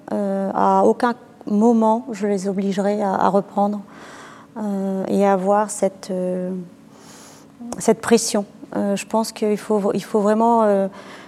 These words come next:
soit c'est inné et on veut le faire, euh,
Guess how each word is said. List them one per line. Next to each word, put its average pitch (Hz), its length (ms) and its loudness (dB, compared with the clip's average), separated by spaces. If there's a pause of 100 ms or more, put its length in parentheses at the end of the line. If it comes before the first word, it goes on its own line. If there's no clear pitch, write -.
(300)
soit 247 600 6
c'est - 680 2
inné 240 560 4
et 208 60 0
on 202 120 0
veut 202 160 0
le 208 60 2
faire, 247 400 2 (220)
euh, 202 600 -2